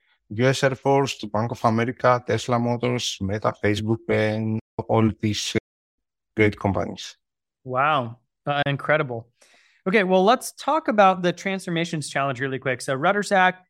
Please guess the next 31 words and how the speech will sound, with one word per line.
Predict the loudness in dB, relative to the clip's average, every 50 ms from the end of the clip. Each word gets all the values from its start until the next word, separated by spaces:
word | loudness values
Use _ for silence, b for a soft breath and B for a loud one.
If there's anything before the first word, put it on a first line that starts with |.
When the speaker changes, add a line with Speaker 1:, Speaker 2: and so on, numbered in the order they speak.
| _ _ _ _ -8
Speaker 2:
and | -8
of | -6 -2
course, | 0 0 2 2
I | 2 2
work | 2 2 0 0 0
for | 0 0
Rudderstack, | 2 2 2 0 0 0 0 0 0 -2 -4
so | -6 -6
I'm | -6 -6 -6
familiar | -6 -4 -4 -2 -2 -2
with | -2 -2 0
this, | -2 -2 -2
but | -4 -6 -2
we | 2 2 4
wanna | 4 4 2 2
hear | 2 4 4
it | 4 2 2
in | -2 -4 -4
your | -4 -4 -4 -4 -4
words. | -4 -6 -8 -8 -10 -10 -12 -16 -18 _ _ _ _ _ _ _ _ _ _ _ _ _ _ _ _ _ _ _ _ _ _ _ _ _ _ _ _ _ _ _ -2
Our | 0 0 0
customers | 2 2 2 2 0 0 0 0 0 0 -2
love | -4 0 2 4 4 4 2 0 -4 -6 -4
our | -2 -2 -2
transformations | -2 -4 -4 -4 -6 -6 -8 -6 -4 -4 -2 -4 -4 -8 -8
feature. | -8 -8 -8 -4 -4 -2 -2 -2 -4 -6 _ _ _ _ _ _ 2
First | 2 2 4 4
of | 4 6
all, | 6 6 6 6 4 0 -4
tell | 0 2 4 6 6
us, | 6 4 2 -2 -8 -10